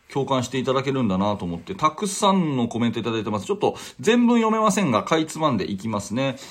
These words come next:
えー、山田さん。「コートの外でも生活習慣もプレーに出るというのはもちろん子供たちに伝えたいことですが、自分自身の行動も指導に出ると思いますので、えー、身の引き締まる思いで今日の放送を聞きました」ということでありがとうございます。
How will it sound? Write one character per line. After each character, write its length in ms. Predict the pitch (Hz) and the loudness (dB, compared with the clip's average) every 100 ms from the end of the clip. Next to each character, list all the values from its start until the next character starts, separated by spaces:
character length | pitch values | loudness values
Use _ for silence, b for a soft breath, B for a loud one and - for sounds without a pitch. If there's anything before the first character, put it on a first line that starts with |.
| B | B
え 120 | 151 | -2
ー、 20 | 143 | 0
山 240 | 151 180 | 2 2
田 120 | 180 | 2
さ 160 | 180 165 | 4 2
ん。 180 | - - B B B B | 2 -6 B B B B
「コ 240 | - 247 | -4 -2
ー 40 | 226 | 2
ト 100 | 180 | 2
の 100 | 143 | 2
外 280 | - 185 156 | 0 2 2
で 100 | 120 | 2
も 220 | 107 92 | 0 -4
生 220 | - 151 | -4 -2
活 200 | 151 147 | 0 -4
習 180 | - 151 | -2 -2
慣 120 | 139 | 0
も 140 | 113 98 | 0 0
プ 100 | 131 | 2
レ 200 | 131 113 | 4 2
ー 40 | |
に 60 | 92 | 2
出 80 | |
る 100 | 151 | -2
と 60 | 120 | 0
い 40 | |
う 20 | 107 | 0
の 60 | |
は 60 | 92 | -2
も 80 | 98 | -2
ち 100 | 156 | -2
ろ 80 | 135 | -2
ん 80 | 98 | -2
子 100 | 98 | -4
供 160 | 123 | -4
た 120 | 123 | -4
ち 60 | 117 | -4
に 120 | 156 | -6
伝 240 | - - 113 | -6 -2 -2
え 60 | |
た 100 | 107 | -2
い 80 | 101 | -4
こ 120 | 90 | -4
と 80 | 117 | -4
で 100 | 175 | -2
す 60 | 127 | -2
が、 100 | - | -4
自 120 | 104 110 | -4 -4
分 140 | 123 | -2
自 180 | 120 113 | -2 -2
身 80 | 95 | -2
の 80 | |
行 220 | 82 123 151 | -2 -2 0
動 160 | 170 | 0
も 100 | 160 | 0
指 180 | - 131 | -2 -2
導 80 | 107 | 0
に 80 | 110 | 0
出 60 | |
る 100 | 160 | 0
と 60 | 113 | -2
思 140 | 90 | -4
い 20 | |
ま 100 | 85 | -4
す 120 | 80 - | -6 -2
の 80 | |
で、 200 | 190 - - B B | 0 0 -2 B B
え 180 | 110 104 | -2 2
ー、 40 | |
身 100 | 101 | 2
の 60 | 104 | 2
引 40 | |
き 140 | 95 117 | -2 -4
締 140 | 113 | -2
ま 60 | 120 | 0
る 40 | |
思 220 | 98 98 104 | 0 0 2
い 40 | |
で 120 | 190 | 0
今 100 | 185 | 2
日 60 | 107 | 0
の 40 | |
放 140 | 90 87 | -2 -4
送 80 | |
を 40 | 98 | -6
聞 40 | |
き 140 | - 104 | -8 -6
ま 100 | 101 | -4
し 60 | |
た」 100 | 143 | -4
と 80 | 143 | -2
い 40 | |
う 40 | 95 | -2
こ 60 | |
と 80 | - | -2
で 60 | 156 | 0
あ 60 | |
り 60 | 120 | 0
が 80 | 127 | -2
と 80 | 120 | -2
う 40 | |
ご 40 | |
ざ 80 | 110 | -2
い 60 | 107 | -2
ま 100 | 101 | -2
す。 140 | 95 | -4